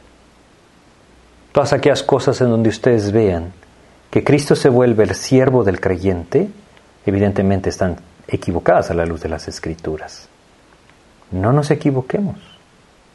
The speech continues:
Ahora, también debemos ser cuidadosos con esto, porque aquí nos dice claramente, "Y este es su mandamiento,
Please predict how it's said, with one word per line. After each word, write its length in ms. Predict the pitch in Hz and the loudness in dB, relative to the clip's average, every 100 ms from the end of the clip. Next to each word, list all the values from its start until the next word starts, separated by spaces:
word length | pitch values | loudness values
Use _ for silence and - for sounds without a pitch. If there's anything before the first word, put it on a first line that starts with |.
| _ _ _ _ _ _ _ _ _ _ _ _ _ _ _ | _ _ _ _ _ _ _ _ _ _ _ _ _ _ _
Ahora, 300 | 123 127 135 | 2 2 2
también 280 | 156 165 214 | 4 6 6
debemos 380 | 240 208 196 190 | 6 6 4 4
ser 180 | 180 | 0
cuidadosos 640 | 180 156 135 120 131 - - | 4 4 4 4 2 2 0
con 200 | - 90 | -2 -2
esto, 420 | 85 - - 190 - - _ _ _ _ - - - - _ | -4 -6 -4 -2 -4 -14 _ _ _ _ -20 -20 -20 -20 _
porque 220 | - 151 185 | -2 2 2
aquí 180 | 185 | 4
nos 200 | 240 175 | 4 4
dice 240 | 113 98 98 | 2 0 2
claramente, 580 | 117 113 104 87 82 113 | 2 2 2 0 0 2
"Y 80 | |
este 160 | 160 165 | 4 4
es 80 | 190 | 2
su 80 | 185 | 4
mandamiento, 680 | 139 104 92 87 85 85 | 4 4 2 0 0 0